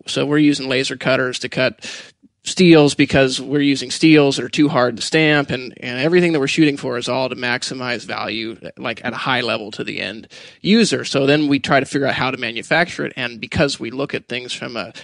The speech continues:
from a value and a performance standpoint and then figure out the manufacturing, the costs go way up. And with fillet knives, they seem to be, uh,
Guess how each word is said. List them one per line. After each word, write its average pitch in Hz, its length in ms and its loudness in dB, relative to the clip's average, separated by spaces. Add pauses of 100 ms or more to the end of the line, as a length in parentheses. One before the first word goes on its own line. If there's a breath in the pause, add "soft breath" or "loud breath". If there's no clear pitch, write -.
from - 120 -8
a 127 60 0
value 139 380 2
and 127 80 -6
a - 40 -10
performance 160 540 -2
standpoint 131 560 -6
and 127 180 -10
then 123 220 -6
figure 131 360 0
out 131 180 -2
the 131 60 -12
manufacturing, 127 760 -4
the 104 60 -10
costs 143 380 -2
go - 280 -10 (320 loud breath)
way 139 240 6
up. 139 260 -2
And 131 140 -10
with 120 140 -10
fillet 151 400 4
knives, 135 420 0
they 135 120 -6
seem 202 420 -2
to 151 100 -4
be, 123 400 -6 (360 soft breath)
uh, - 160 -6